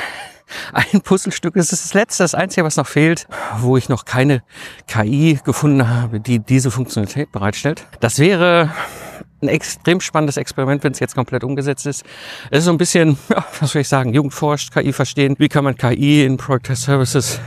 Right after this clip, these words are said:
im freiberuflichen Kontext einbauen? Und ist das möglich, dass das komplett alleine läuft? Inwieweit brauche ich da Sterneköche für? Oder ist die K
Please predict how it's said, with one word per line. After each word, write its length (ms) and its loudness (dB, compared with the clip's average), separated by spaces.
im 100 -2
freiberuflichen 640 -2
Kontext 500 -4
einbauen? 460 2
Und 280 2
ist 240 0
das 240 0
möglich, 320 4
dass 180 -2
das 160 -4
komplett 320 -2
alleine 300 4
läuft? 400 0
Inwieweit 380 2
brauche 160 -2
ich 80 -4
da 100 -2
Sterneköche 540 0
für? 320 0
Oder 220 2
ist 240 -2
die 180 6
K 120 0